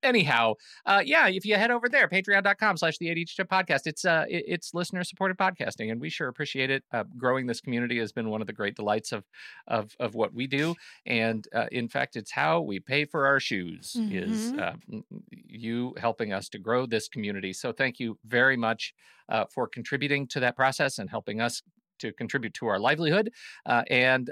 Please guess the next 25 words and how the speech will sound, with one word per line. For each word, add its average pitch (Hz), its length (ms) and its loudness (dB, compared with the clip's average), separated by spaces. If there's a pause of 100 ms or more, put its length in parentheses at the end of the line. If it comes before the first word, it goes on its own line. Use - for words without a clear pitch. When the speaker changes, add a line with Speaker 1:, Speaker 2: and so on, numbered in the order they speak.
(100)
Speaker 1:
thank 156 300 0
you 175 380 4
to 135 480 2
Electra 139 440 4
Allentown 165 640 2
and 143 300 0
Captain 202 580 2
Zemblanity 180 1160 2 (680)
and 127 440 0
Angela 135 480 0
Woods 92 400 -4
this 98 200 -6
week 92 200 -8
for 101 80 -10
becoming 95 480 -10
new 95 120 -4
members. 90 380 -6
Captain 202 800 2
Zemblanity. 170 1300 2 (500)
Speaker 2:
I 202 100 0
love 214 280 0
it. 180 280 -2
Speaker 1:
That's 120 220 -2
one 101 180 -4
I, 90 120 -4